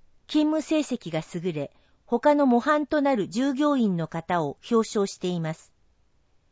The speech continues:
該当する従業員がいる事業主の方はご推薦ください。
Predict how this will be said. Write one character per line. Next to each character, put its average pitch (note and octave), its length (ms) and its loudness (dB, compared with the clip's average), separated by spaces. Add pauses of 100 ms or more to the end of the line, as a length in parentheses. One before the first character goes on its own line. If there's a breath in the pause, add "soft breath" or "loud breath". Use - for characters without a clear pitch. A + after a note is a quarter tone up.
(300)
該 C4 220 2
当 D4 220 0
す C4+ 180 -4
る B3 120 -2
従 C4+ 240 -2
業 C#4 240 2
員 G3+ 260 2
が E3+ 120 -2
い D#3+ 120 -2
る D#3+ 200 -4
事 G3 160 -4
業 C4+ 200 2
主 G#3+ 300 0
の E3 100 -4
方 E3 320 -6
は D3+ 160 -6 (260 soft breath)
ご G3+ 120 2
推 C4 300 -4
薦 B3 200 2
く A3 100 -4
だ G3 140 -2
さ F3 180 -4
い。 D3 100 -10